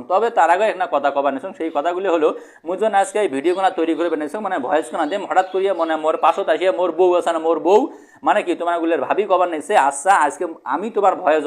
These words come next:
মানে কি আমি তোমার ভিডিওর মধ্যে একটা ভয়েস দিবে চাই, তুমি কি তাক না নিবে?" তো আমি ফির ভাব-, সরি, মুই ফির ভাবনু যে কি আর করার হোক, তুমি তখন ভিডিও ভয়েস দিবে চাবান আছিস, ঠিক আছে ভয়েস দে, তার কোনো সমস্যা নাই। তবে হ্যাঁ, ভয়েস কোনা কোনো সুন্দর করিয়া দিস,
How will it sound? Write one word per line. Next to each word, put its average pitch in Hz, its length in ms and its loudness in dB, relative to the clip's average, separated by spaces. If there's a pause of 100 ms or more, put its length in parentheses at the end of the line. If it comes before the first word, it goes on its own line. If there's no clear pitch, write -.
মানে 170 180 2
কি 170 120 -2
আমি 147 220 0
তোমার 185 220 -2
ভিডিওর 147 280 -2
মধ্যে 185 140 -2
একটা 190 160 0
ভয়েস 139 300 2
দিবে 165 220 0
চাই, 143 220 2 (280)
তুমি 180 160 -10
কি 175 140 -2
তাক 156 240 4
না 147 140 0
নিবে?" 196 220 2 (180)
তো 214 60 -4 (260)
আমি 208 200 -4
ফির 220 220 -8
ভাব-, 147 320 -4
সরি, 165 180 0
মুই 165 180 -8
ফির 202 220 -4
ভাবনু 202 260 0 (680)
যে 151 200 2 (400)
কি 247 140 2
আর 220 140 8
করার 170 340 6
হোক, 220 160 4 (100)
তুমি 208 160 -6
তখন 190 160 0
ভিডিও 165 320 0
ভয়েস 160 380 2
দিবে 175 200 0
চাবান 165 280 4
আছিস, 233 240 -6
ঠিক 247 140 -2
আছে 220 180 0
ভয়েস 165 260 2
দে, 175 120 -4
তার 170 180 2
কোনো 226 240 -6
সমস্যা 170 360 -2
নাই। 151 120 -6
তবে 214 260 0
হ্যাঁ, 156 140 4
ভয়েস 156 260 2
কোনা 190 160 -6
কোনো 190 200 -8
সুন্দর 185 340 -6
করিয়া 156 220 -2
দিস, 202 200 -2